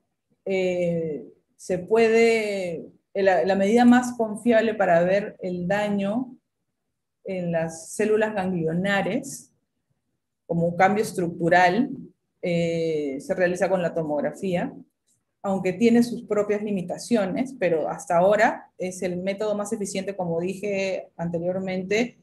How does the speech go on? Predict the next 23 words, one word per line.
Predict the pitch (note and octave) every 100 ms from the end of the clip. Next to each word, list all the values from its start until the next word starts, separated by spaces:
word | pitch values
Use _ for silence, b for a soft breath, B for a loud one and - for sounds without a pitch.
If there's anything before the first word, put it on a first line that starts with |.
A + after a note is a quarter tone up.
| _ -
en | F#3+ F#3
predecir | G3 F#3 F#3 B3 B3+
si | B3 A#3
es | A3
que | -
un | G3+ G#3+
paciente | G#3 G3 A#3 G#3 G#3+ F#3+
va | F#3+ F#3+ G3+ G#3 G3 - _ _ _ _ _ _
a | E3 E3+
la | E3
recuperación | E3+ G#3 A#3+ B3+ A3+ G3+ G3+ A#3 A#3 A#3+ A#3+
o | F3+
realmente | F3 F3 F#3 F#3+ F#3+ F#3+ F3+
ese | F3 F3
paciente | D#3+ F3+ F3+ F3
no | E3+ E3 E3+ E3+
se | E3+
va | D#3
a |
recuperar. | C#3 C#3 A#2+ - - _ _ _ _ _ _ -
Hasta | G3 G#3
entonces, | G#3 A#3+ C4 C4+ C#4 C#4+ D4+
bueno, | B3+ G3+ F3+ E3 E3+